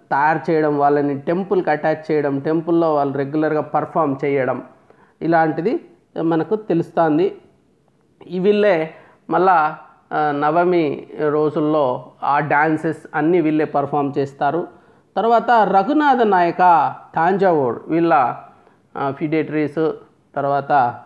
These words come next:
స్వాతంత్రం తెచ్చుకున్న వాళ్ళు, న్యూ డాన్స్ ఫామ్ రఘునాథ విలాస అనేది నాయకరాజులు వీళ్ళ దగ్గర ఉన్న వాళ్ళు, వాళ్ళు చేశారు.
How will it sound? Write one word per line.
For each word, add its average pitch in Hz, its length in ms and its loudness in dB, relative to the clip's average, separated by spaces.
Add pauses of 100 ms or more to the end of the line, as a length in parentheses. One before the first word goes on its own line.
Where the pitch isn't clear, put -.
(180)
స్వాతంత్రం 139 520 -4
తెచ్చుకున్న 139 360 -4
వాళ్ళు, 143 180 -2
న్యూ 185 240 2
డాన్స్ 175 500 -2
ఫామ్ 143 320 0 (440)
రఘునాథ 202 640 0
విలాస 156 500 2 (680)
అనేది 147 560 -2 (640)
నాయకరాజులు 139 760 -2 (460)
వీళ్ళ 143 200 -4
దగ్గర 143 280 -2
ఉన్న 135 140 -2
వాళ్ళు, 120 440 -4
వాళ్ళు 147 340 0
చేశారు. 135 380 -4